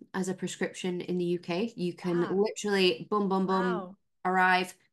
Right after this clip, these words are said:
Speaker 1: slap it on, and you can now
Speaker 2: Yeah.
Speaker 1: access everything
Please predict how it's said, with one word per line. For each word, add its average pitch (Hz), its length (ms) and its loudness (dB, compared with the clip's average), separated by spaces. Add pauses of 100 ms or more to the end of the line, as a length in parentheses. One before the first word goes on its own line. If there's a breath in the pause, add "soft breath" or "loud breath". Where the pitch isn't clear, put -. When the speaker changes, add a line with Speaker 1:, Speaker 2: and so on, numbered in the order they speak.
Speaker 1:
slap - 500 -2
it 214 100 -2
on, 185 360 2
and 185 260 -2
you 185 160 0
can 185 220 -2
now 180 180 0
Speaker 2:
Yeah. 180 140 -4 (100)
Speaker 1:
access - 640 -4 (260 loud breath)
everything 180 460 0